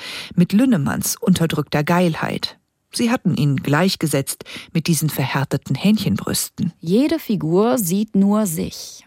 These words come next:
Speaker 2: und verurteilt leise oder laut ihre Mitmenschen. Die Autorin erzählt aus verschiedenen Blickwinkeln. Das ist hochinteressant,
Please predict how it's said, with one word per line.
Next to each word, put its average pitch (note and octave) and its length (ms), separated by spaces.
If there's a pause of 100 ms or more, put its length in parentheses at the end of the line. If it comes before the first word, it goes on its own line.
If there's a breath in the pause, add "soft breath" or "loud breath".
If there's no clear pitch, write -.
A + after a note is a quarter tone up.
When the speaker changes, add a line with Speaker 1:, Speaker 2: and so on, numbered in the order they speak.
Speaker 2:
und E3+ 160
verurteilt A3 920
leise E3+ 640
oder E3 260
laut E3 580
ihre F#3+ 220
Mitmenschen. - 840 (320)
Die - 100
Autorin C4 540
erzählt G#3+ 540
aus E3 240
verschiedenen F#3 580
Blickwinkeln. - 800 (400 loud breath)
Das A3 340
ist - 460
hochinteressant, B3+ 1040